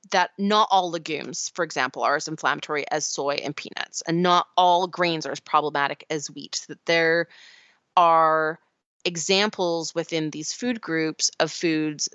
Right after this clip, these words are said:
that were, um, were and are continued by, you know, to be eaten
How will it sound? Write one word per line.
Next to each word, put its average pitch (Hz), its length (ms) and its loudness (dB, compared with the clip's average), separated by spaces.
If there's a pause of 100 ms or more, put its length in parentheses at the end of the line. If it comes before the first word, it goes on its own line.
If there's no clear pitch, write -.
that 147 420 2 (680)
were, 156 640 0 (340)
um, 147 360 2 (100)
were 202 220 4
and 170 160 0
are 185 440 4
continued 185 680 -4
by, 156 160 -2 (100)
you 175 80 -10
know, 156 140 -2
to - 140 -8
be 175 200 -10
eaten 151 440 -4